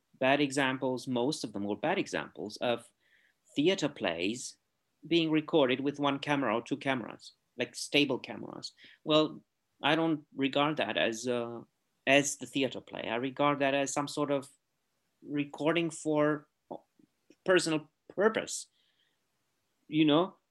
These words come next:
But that, I mean, it's not helpful for, for me to just see the wh-, only the stage, the full stage all the time.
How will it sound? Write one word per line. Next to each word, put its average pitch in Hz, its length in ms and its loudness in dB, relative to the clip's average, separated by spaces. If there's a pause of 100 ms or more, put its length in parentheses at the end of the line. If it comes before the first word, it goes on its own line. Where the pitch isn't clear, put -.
(120)
But 151 100 4
that, 185 300 4
I 156 80 4
mean, 160 240 2 (200)
it's 147 240 0
not 175 220 6
helpful 170 360 2
for, 147 440 -2
for 139 240 -2
me 147 320 2 (120)
to 139 380 2
just 147 320 0
see 147 200 2
the 143 160 2
wh-, - 180 -6 (160)
only 160 260 6
the 147 120 2
stage, 135 400 2
the 143 80 -2
full 165 240 0
stage 147 280 0
all 135 140 2
the 147 80 0
time. 110 320 -4